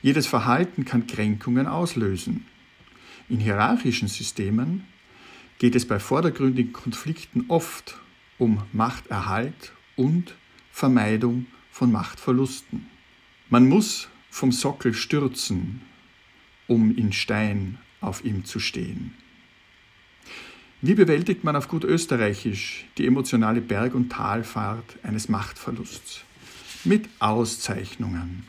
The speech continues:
Vom einfachen Blech in der Vitrine bis zum großen goldenen Ehrenzeichen der Republik an der Brust beim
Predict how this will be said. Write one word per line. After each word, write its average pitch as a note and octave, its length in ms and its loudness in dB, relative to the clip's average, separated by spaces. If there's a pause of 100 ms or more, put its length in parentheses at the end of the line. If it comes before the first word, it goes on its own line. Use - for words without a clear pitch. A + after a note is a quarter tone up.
(520)
Vom A2 200 2
einfachen C3+ 580 2
Blech D3 400 2
in A#2+ 100 2
der G#2+ 140 0
Vitrine D#3 720 0 (460)
bis F#3+ 180 0
zum D#3 160 0
großen B2+ 420 2
goldenen A#2+ 480 4
Ehrenzeichen G#2+ 600 -2
der G#2+ 100 -4
Republik B2+ 560 -4
an A2 80 -6
der - 100 -6
Brust - 540 -2
beim A2+ 160 2